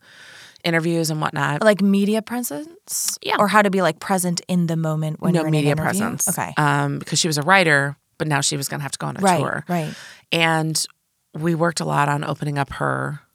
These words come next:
Speaker 1: throat
Speaker 2: Ah.
Speaker 1: and working on breathing in the belly, relaxing the belly.
Speaker 2: Yes.
Speaker 1: And I straight up gave her a throat crystal, a throat chakra crystal.
Speaker 2: What is, do you put it in your throat? <laughs>
Speaker 1: Yes, you surgically implant it into your throat. No, I just went to,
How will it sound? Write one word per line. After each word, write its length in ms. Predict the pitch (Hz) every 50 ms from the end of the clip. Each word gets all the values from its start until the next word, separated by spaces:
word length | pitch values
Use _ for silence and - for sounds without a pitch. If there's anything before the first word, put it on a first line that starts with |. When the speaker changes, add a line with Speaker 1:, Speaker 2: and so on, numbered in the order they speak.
| _ _ _ _
Speaker 1:
throat 460 | - - - 139 139 165 202 233 - _ _ _ _ -
Speaker 2:
Ah. 300 | 180 175 175 175 175 165 156
Speaker 1:
and 320 | 151 143 139 143 139 143 _ _ -
working 360 | - 143 139 - - 151 147 139
on 180 | 135 135 131
breathing 400 | 123 143 143 139 139 139 139 -
in 160 | - 139 143
the 80 | 139 -
belly, 280 | 170 - 127 127 - -
relaxing 440 | 127 139 135 - - - - 151 147
the 100 | 131 131
belly. 360 | - 151 151 - - - 139
Speaker 2:
Yes. 600 | 156 180 185 226 240 190 - - - - - - - - _ -
Speaker 1:
And 100 | 151 147
I 160 | 143 165 208
straight 320 | 214 - - - 185 160 165
up 140 | 180 -
gave 200 | - 160 151 139 -
her 160 | - - 175
a 60 | 190
throat 340 | - - 165 151 151 - - -
crystal, 560 | - - - 147 - - 156 151 151 160 - - - _ _ -
a 80 | 147
throat 220 | 143 - 151 147 -
chakra 340 | - - 139 - - 165 156
crystal. 500 | - 147 139 - - 165 165 175 185 - _ _ _ -
Speaker 2:
What 240 | 185 214 240 254
is, 180 | 277 220 160 - 170
do 100 | - 175
you 60 | 175
put 220 | - - - 160 170
it 120 | 185 -
in 100 | 220 220
your 120 | 226 220 -
throat? 400 | - - 151 151 185 - - -
<laughs> 60 | 170 - - - - - - - - - 220 - 294
Speaker 1:
Yes, 240 | - - - - - - -
you 120 | 170 156
surgically 480 | 156 - - 160 151 - 180 208 208 113
implant 300 | 135 202 - 160 151 160
it 120 | 156 156
into 200 | 151 143 - -
your 80 | 196 185
throat. 180 | - 170 160 - - - - - -
No, 240 | 254 277 240 185 -
I 140 | - 165 160
just 200 | 151 165 156 -
went 200 | 151 143 156 -
to, 420 | - - 156 147 147 147 151 -